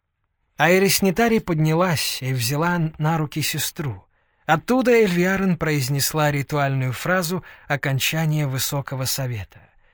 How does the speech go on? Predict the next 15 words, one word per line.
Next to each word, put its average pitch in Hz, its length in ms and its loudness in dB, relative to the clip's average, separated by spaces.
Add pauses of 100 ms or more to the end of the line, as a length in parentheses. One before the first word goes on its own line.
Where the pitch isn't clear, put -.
(260)
«Из 143 340 2
Ни-Иль-Ре 147 960 0 (320)
Кахнутх». - 840 -4 (1000)
Ну 185 380 6
вот 214 280 0
и 196 40 0
все. 120 440 -4 (720)
Все - 300 2
потянулись 151 580 0
к - 100 -10
выходу. 117 460 -8 (520)
Снова 226 520 6
забинтованную 156 840 2
фигуру 135 480 -4
Илити, 151 640 -4